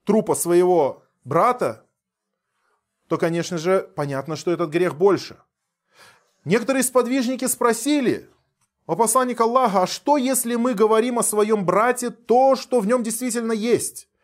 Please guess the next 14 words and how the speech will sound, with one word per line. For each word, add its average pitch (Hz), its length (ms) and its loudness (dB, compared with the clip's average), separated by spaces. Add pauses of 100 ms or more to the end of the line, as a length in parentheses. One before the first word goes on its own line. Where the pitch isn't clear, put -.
(200)
То 185 60 4
есть 180 140 2
мы 185 120 4
не 214 100 2
прибавляем 226 540 2
и 220 40 0
не 220 60 0
убавляем. 226 360 2
Вот 190 140 2
какой 240 300 2
вот 220 140 -2
грех 233 280 -2
он 208 120 -2
совершает, 220 600 -2